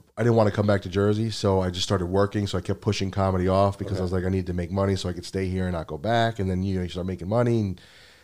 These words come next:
Speaker 1: then you have responsibilities, and it's hard to figure out a time to go back, whatever. Then I ended up having a family, so it was, like, another thing that pushed it back.
Speaker 2: Yeah.
Speaker 1: Uh, but then I had cancer,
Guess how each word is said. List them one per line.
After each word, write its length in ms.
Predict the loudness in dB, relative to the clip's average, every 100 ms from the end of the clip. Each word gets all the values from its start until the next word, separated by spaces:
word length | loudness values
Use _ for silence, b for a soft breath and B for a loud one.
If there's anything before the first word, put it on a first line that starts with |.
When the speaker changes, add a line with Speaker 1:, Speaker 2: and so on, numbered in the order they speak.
| b
Speaker 1:
then 100 | 0
you 40 |
have 60 | 0
responsibilities, 920 | 0 -4 -4 -2 4 4 6 4 2 0
and 100 | -2
it's 120 | -2
hard 200 | -2 -2
to 60 | -2
figure 200 | -4 -4
out 80 | -6
a 20 |
time 440 | -2 2 2 2
to 80 | -2
go 120 | -6
back, 360 | -2 0 0 0
whatever. 420 | -2 -2 -2 -6 -10 _ _ _ _ -2
Then 120 | 2
I 60 |
ended 160 | 2 0
up 60 | -2
having 200 | -6 -6
a 40 |
family, 720 | 0 4 4 4 4 2 0 -4 -18 _ _ _ _
so 140 | -2 0
it 20 |
was, 80 | 0
like, 100 | -4 -6
another 300 | 2 6 6
thing 200 | 4 2
that 80 | 2
pushed 220 | 0 -2
it 80 | 0
back. 300 | 4 4 2
Speaker 2:
Yeah. 140 | -2 -2
Speaker 1:
Uh, 320 | 2 4 4
but 80 | 2
then 100 | 2
I 40 |
had 140 | 2 2
cancer, 540 | 2 2 0 -4